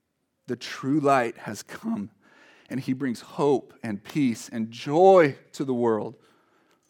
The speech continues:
and you're out of excuses. You can't plead ignorance. Open your eyes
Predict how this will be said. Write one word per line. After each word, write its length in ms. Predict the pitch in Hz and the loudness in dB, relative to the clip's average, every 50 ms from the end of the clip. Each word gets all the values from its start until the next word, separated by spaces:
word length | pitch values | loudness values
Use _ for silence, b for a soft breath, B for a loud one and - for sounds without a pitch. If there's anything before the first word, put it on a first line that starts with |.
| _ _ | _ _
and 160 | 120 117 127 | -4 -2 -2
you're 180 | 139 131 117 - - | -2 -2 -2 -4 -4
out 200 | 151 156 156 160 | -4 -4 -4 -4
of 80 | 135 | -4
excuses. 760 | 117 - - - - - 139 131 - - 90 85 95 - - - _ _ _ _ _ _ _ _ _ _ _ _ _ _ _ _ _ _ _ _ _ _ _ | -6 -8 -10 -12 -12 -10 -10 -10 -10 -12 -14 -16 -16 -20 -20 -20 _ _ _ _ _ _ _ _ _ _ _ _ _ _ _ _ _ _ _ _ _ _ _
You 160 | - 117 120 113 | -6 -6 -4 -4
can't 320 | - 143 151 143 127 - | -2 -2 -4 -4 -4 -4
plead 260 | - 143 139 131 120 | -2 0 2 4 4
ignorance. 600 | 123 120 117 110 101 95 90 - - - - - _ _ _ _ _ _ _ _ _ _ _ _ _ _ _ _ _ _ _ _ _ _ _ _ _ _ _ _ _ _ _ _ _ _ | 4 2 2 0 -4 -6 -8 -10 -12 -18 -20 -20 _ _ _ _ _ _ _ _ _ _ _ _ _ _ _ _ _ _ _ _ _ _ _ _ _ _ _ _ _ _ _ _ _ _
Open 320 | 120 135 156 151 - 143 135 | 2 2 2 2 -2 -4 -4
your 120 | 123 120 | -4 -4
eyes 540 | 87 110 110 110 107 101 98 101 - - | -2 -2 -2 -2 -2 -2 -4 -6 -10 -16